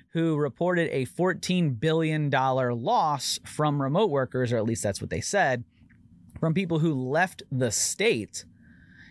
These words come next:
and then moved to surrounding states, whether it be, uh, New Jersey, Connecticut, uh, you know, Massachusetts, or just, you know, just left altogether. Maybe they moved down to, to Florida.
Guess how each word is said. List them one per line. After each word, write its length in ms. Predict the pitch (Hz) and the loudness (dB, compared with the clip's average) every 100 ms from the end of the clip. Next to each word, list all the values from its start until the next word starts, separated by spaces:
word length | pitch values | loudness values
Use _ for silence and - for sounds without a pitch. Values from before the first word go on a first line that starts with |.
| _ | _
and 160 | 151 | 0
then 160 | 170 160 | 0 2
moved 440 | 160 190 190 170 | 2 2 0 0
to 100 | - | -2
surrounding 540 | 147 - 151 143 139 127 | 0 0 2 2 0 -2
states, 420 | - 123 101 - | 0 -2 -2 -4
whether 220 | 110 110 | -2 0
it 80 | 107 | 0
be, 260 | 101 98 - - - - - - | -2 -2 -6 -12 -20 -20 -10 -6
uh, 120 | 73 | -2
New 180 | 92 110 | -2 -2
Jersey, 500 | 180 190 170 175 160 | 0 0 0 -2 -4
Connecticut, 760 | - 143 175 170 185 175 - _ - - - - | -2 0 0 0 2 0 0 _ -20 -20 -20 -16
uh, 220 | - - - - - - - - | -12 -10 -12 -16 -20 -20 -20 -10
you 120 | 139 110 | -4 0
know, 220 | 92 104 - | -2 -4 -4
Massachusetts, 1080 | 127 131 - 113 - 226 175 185 - - - - - - - - | 0 0 0 -2 0 0 0 -2 0 -2 -4 -12 -20 -20 -12 -4
or 400 | 170 170 160 151 | 0 2 2 0
just, 300 | 143 151 - - | -2 -4 -6 -2
you 140 | 143 | 0
know, 160 | 131 107 | 0 0
just 220 | 143 - | -2 0
left 240 | 131 135 | -2 0
altogether. 400 | 147 143 190 160 | 0 2 2 2
Maybe 180 | 127 120 | 0 0
they 80 | 120 | 0
moved 340 | 123 110 - | 0 -2 -6
down 220 | 123 117 | -2 2
to, 340 | 113 113 107 107 | 2 2 0 -2
to 100 | - | -6
Florida. 420 | - 170 175 120 | -4 -2 0 0